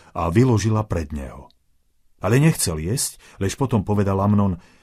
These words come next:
„Spravte, aby všetci mužovia vyšli odo mňa.“ A tak vyšli všetci mužovia od neho. Vtedy povedal Amnon Támari: „Dones jedlo do ložnice, aby som jedol z tvojej ruky.“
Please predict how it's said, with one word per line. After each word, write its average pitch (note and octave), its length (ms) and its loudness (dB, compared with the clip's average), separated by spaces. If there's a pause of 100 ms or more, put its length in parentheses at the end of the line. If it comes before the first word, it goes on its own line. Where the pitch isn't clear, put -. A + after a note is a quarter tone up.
(180)
„Spravte, C#3 720 0
aby A#2+ 240 2
všetci D#3 480 0
mužovia B2 480 0
vyšli G2+ 400 0
odo D#2+ 240 -4
mňa.“ C#2 220 -12 (1000)
A F2+ 60 -4 (100)
tak C3 240 -2
vyšli G2+ 480 -4
všetci - 480 -4
mužovia D#2+ 640 -2
od D2 160 -12
neho. C2 320 -12 (960)
Vtedy G#2+ 320 4
povedal A2 400 2
Amnon G2+ 480 2
Támari: F2 560 0 (600)
„Dones F3+ 400 4
jedlo B2+ 400 2
do A#2 160 2
ložnice, F#2+ 640 0
aby A2+ 160 -2
som A#2 240 2
jedol A#2+ 400 -2
z - 160 -8
tvojej A#2 480 0
ruky.“ - 480 -6